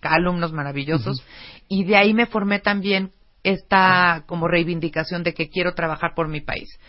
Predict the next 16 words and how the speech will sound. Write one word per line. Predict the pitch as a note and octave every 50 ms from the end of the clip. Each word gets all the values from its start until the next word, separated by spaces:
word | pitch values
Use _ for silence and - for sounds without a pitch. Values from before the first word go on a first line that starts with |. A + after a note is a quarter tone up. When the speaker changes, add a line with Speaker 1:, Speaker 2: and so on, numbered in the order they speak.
| - - - -
Speaker 1:
Y | F3 F#3 F3+
desde | F3 F3+ E3+ D#3+ D#3+ E3+
ahí | D#3+ F3 A3+ -
no | - G3 F#3
se | - F#3
me | F3 E3+
ha | E3
quitado | - E3 - E3+ E3
la | E3 D#3+ D#3
gana | D3+ E3 E3+ F#3+ G3
ni | F#3+ E3+ D#3
tantito, | - C#3+ C#3 C3+ - C3+ - - -
todo | - F3+ F3+ F3+
lo | E3+ D#3
contrario. | - D3 C3+ B2+ - C#3+ D3 - - - - - - - - - - -
Speaker 2:
Ahora, | C#3+ D3+ D#3+ E3 D#3+ D#3 C3+ G2+ F#2 -